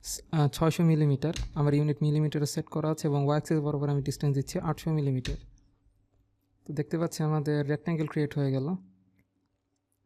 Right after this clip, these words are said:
Then আমরা লাইন টুল ইউজ করে এটা একটু থ্রি ডাইমেনশন একটা ভিউ ক্রিয়েট করতে পারি, যদিও বা এটা আমাদের টু ডাইমেনশনে,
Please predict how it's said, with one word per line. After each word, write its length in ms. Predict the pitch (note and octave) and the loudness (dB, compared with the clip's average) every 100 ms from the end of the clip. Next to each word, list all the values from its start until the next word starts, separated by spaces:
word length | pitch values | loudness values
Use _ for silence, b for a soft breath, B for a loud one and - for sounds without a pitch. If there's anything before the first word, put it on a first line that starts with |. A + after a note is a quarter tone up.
| - | -10
Then 440 | D3+ D3+ C#3+ D#3+ G3+ - - | -2 2 2 2 -2 -8 -4
আমরা 480 | D#3+ D3+ D#3 D3+ C#3+ | -2 0 0 2 2
লাইন 240 | D3+ D#3+ | 2 2
টুল 180 | F3 D#3+ | 0 0
ইউজ 200 | D#3+ - | -2 -4
করে 240 | D3+ D3+ | -4 -2
এটা 240 | F3 D#3+ D3 | -2 -2 -2
একটু 560 | C#3 - D3+ D3 C#3+ - _ | -2 -4 0 0 0 -4 _
থ্রি 220 | - D#3+ | 0 2
ডাইমেনশন 560 | D#3+ E3+ E3 E3 - D#3 | 4 4 4 2 2 -2
একটা 180 | - D3 | 0 0
ভিউ 180 | D3+ | 0
ক্রিয়েট 240 | C#3+ D#3 D3+ | 0 -2 -2
করতে 260 | D3 - | -4 -4
পারি, 220 | C3+ C#3+ D3 | -2 -2 0
যদিও 400 | D3+ D3 D#3+ D#3 | -2 2 0 2
বা 340 | D#3+ D#3 D#3+ _ E3+ | 2 0 -2 _ -8
এটা 180 | D3+ | -2
আমাদের 220 | D3 D3 C#3+ | 0 2 2
টু 120 | D#3 | 2
ডাইমেনশনে, 560 | D3+ D3 C#3 C#3+ C#3 | 4 4 2 2 0